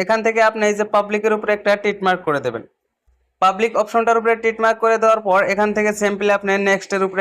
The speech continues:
একটা ক্লিক করে দেবেন। নেক্সটের উপরে ক্লিক করে দেওয়ার পর এখান থেকে আপনি simply কনফার্মে ক্লিক করে দেবেন। কনফ-, কনফার্মে ক্লিক করে দেওয়ার পর এখান থেকে আপনি ডান অপশনটার উপরে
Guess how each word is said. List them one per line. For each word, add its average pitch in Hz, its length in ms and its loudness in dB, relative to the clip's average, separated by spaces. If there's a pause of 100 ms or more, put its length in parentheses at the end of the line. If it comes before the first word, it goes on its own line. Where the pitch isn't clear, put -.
একটা 196 120 -4 (100)
ক্লিক 185 260 -4
করে 147 180 0
দেবেন। 120 180 -4 (3750)
নেক্সটের 208 360 0
উপরে 240 240 2
ক্লিক 233 240 0
করে 233 180 4
দেওয়ার 233 260 4
পর 208 120 4 (140)
এখান 214 200 -2
থেকে 214 220 -2
আপনি 214 140 -2 (120)
simply 208 340 0 (440)
কনফার্মে 214 480 2
ক্লিক 185 220 -2
করে 139 180 0
দেবেন। 117 160 -4 (540)
কনফ-, 214 420 0
কনফার্মে 233 460 0 (100)
ক্লিক 233 220 0 (100)
করে 226 180 2
দেওয়ার 226 240 4
পর 214 80 2 (100)
এখান 208 200 -2
থেকে 214 180 0
আপনি 196 140 0 (340)
ডান 190 240 2
অপশনটার 196 380 -2
উপরে 196 140 -4